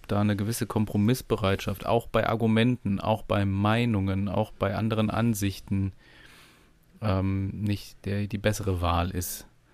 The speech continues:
Und, und sei es dazu, da, sei es das, dass man sagt, okay, ich, äh, mach den Kompromiss und geh auf dich ein. Also ein Prinzip kann ja auch sehr starr sein und sagen, nö, äh, mit, mit, mit solchen Leuten rede ich nicht,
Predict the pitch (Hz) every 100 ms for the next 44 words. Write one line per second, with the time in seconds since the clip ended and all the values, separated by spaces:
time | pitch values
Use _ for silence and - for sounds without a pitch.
0 | - - _ _ _ _ _ _ - 95
1 | 101 101 101 95 104 110 123 - 117 -
2 | 123 117 117 113 110 110 110 113 - 110
3 | - 107 - 104 107 107 - - 110 113
4 | 104 - - 104 101 104 - 107 - 104
5 | - 107 113 - 104 104 101 - - -
6 | _ _ _ - 98 95 107 98 - 92
7 | - 107 92 87 - - - _ - _
8 | _ _ - 98 101 - 98 117 107 107
9 | 107 95 104 - 98 101 98 92 90 92
10 | 101 90 95 95 98 98 110 101 95 -
11 | 101 98 95 - - - 98 - 95 98
12 | 110 117 113 117 113 107 101 80 85 87